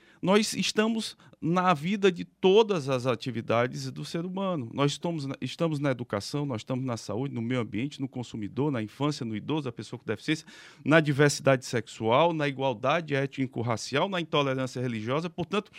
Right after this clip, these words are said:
o cidadão tem no Ministério Público um parceiro que procurar o Ministério Público e, sobretudo, o que nós fazemos.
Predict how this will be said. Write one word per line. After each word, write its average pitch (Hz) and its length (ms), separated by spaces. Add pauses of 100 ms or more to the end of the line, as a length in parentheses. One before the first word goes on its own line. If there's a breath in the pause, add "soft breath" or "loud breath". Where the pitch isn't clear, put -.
(360 loud breath)
o - 80
cidadão 180 720 (100)
tem 220 200
no 208 100
Ministério 139 480
Público 180 800 (260 loud breath)
um 190 200
parceiro 151 760 (500 soft breath)
que 170 120
procurar 185 640
o 208 60
Ministério 160 460
Público 185 520
e, 180 100
sobretudo, 220 520
o 240 40
que 254 140
nós 233 220
fazemos. 185 680